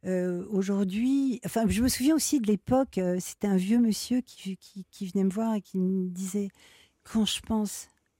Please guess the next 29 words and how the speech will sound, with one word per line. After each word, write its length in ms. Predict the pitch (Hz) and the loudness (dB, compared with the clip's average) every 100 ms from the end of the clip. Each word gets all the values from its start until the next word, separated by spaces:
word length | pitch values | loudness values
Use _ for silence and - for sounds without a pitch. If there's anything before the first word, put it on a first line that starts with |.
| - | -10
à 80 | 196 | -10
tout, 340 | - - 196 233 | -8 -14 -12 -8
à 80 | 196 | -8
tout 180 | - | -8
le 120 | 196 190 | -4 -2
malheur 540 | 190 190 190 185 180 | 0 0 -2 -4 -10
qu'on 220 | - 180 | -8 -8
a, 140 | 175 175 _ - _ - | -8 -12 _ -20 _ -10
qu'on 140 | 190 | -4
a 80 | 185 | -4
donné, 580 | 175 196 196 196 208 196 | 0 0 2 2 2 0
euh, 160 | 156 160 _ - | -4 -8 _ -8
à 80 | 180 | -6
ce 80 | - | -4
pays, 280 | 208 208 208 | -4 -4 -4
c'est, 260 | - 190 175 _ - | -4 -6 -8 _ -2
on 100 | 208 | 0
a 100 | 208 | 0
tout 300 | - - 233 | -2 -2 2
détruit. 520 | 220 - 247 240 214 _ - | 0 0 -2 -2 -4 _ -4
Et 100 | 214 | -2
vous, 220 | 208 233 233 | 0 -2 -2
vous 200 | 214 202 | 0 -2
êtes 180 | 196 | -2
là, 160 | 220 220 | -2 -2
vous 140 | 196 | -2
venez 280 | 185 226 233 | 0 2 2
reconstruire. 680 | 233 - 220 - - 262 240 - - - - | 0 -4 -6 -6 -6 -2 -2 -6 -20 -18 -4
Alors, 280 | 202 202 | -2 -2